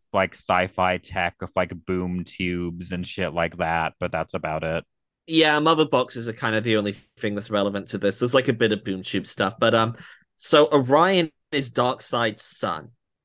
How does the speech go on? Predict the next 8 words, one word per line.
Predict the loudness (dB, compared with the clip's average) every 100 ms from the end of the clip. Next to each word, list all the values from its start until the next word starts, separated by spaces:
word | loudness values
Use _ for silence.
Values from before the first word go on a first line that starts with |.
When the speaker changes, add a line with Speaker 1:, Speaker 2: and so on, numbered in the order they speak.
| _
Speaker 1:
Right, | 2 6 8 8 4
right, | 4 4 4 2
'cause | 0 0
isn't | 0 2
it, | 4 4 2
like, | 4 2 2 2
uh, | 4 4 2 -2 _ _ _ _
like, | -2 -2